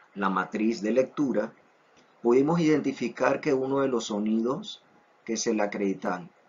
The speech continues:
a la vav es una O. Y aquí se puede corroborar ese sonido, ya que en este sistema masorético, para, eh,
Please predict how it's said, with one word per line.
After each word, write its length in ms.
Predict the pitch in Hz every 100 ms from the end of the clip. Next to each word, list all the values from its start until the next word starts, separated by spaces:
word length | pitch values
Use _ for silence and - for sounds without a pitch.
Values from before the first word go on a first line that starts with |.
| _
a 160 | 95 95
la 200 | 92 90
vav 420 | 85 120 165 - - _
es 280 | 104 101 -
una 320 | 101 92 90 -
O. 180 | 90 80 _ _ _ _ _ _ _ _
Y 140 | - 151
aquí 460 | 160 156 160 185 - _
se 220 | - 120
puede 420 | - 107 104 107
corroborar 1160 | 110 110 110 110 110 117 113 117 131 139 135 - _ _ 107
ese 260 | 104 107
sonido, 400 | 98 98 85 71 - _ _ _ _ _ _
ya 180 | 101 95
que 400 | 113 117 120 120
en 280 | 123 110 107
este 260 | 110 -
sistema 540 | 117 120 110 110 107 92
masorético, 840 | 95 101 104 95 101 101 - 80 -
para, 480 | 92 92 90 80 - _ _ _ _ _ _ _ _ _ -
eh, 520 | 107 98 95 92